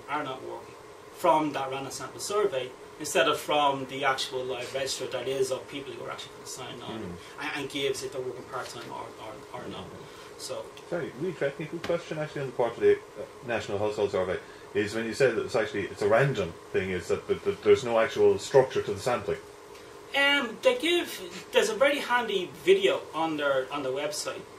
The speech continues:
Speaker 2: Right,
Speaker 1: You go
Speaker 2: go on.
Speaker 1: into how it's done.
Speaker 2: Go on, right.
Speaker 1: No, no, no, listen, I mean, it works in its own kind of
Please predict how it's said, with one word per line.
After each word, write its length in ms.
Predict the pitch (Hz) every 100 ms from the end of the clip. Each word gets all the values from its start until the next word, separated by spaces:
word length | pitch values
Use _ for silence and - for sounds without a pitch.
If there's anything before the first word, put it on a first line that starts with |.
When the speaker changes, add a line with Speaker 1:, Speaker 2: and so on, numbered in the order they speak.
| -
Speaker 2:
Right, 180 | 120 117
Speaker 1:
You 60 | -
go 100 | 156
Speaker 2:
go 60 |
on. 60 | 160
Speaker 1:
into 240 | 160 -
how 160 | - 143
it's 220 | 131 -
done. 200 | 151 143
Speaker 2:
Go 100 | 107
on, 100 | 95 87 -
right. 260 | - 247 262 254
Speaker 1:
No, 140 | 220 220
no, 60 | 196 190
no, 80 | 202
listen, 320 | 277 285 185 -
I 100 | 185
mean, 160 | 214 185
it 220 | 185 196 170
works 340 | 240 262 -
in 80 | 196
its 160 | 185
own 140 | 185 170
kind 120 |
of 60 | 143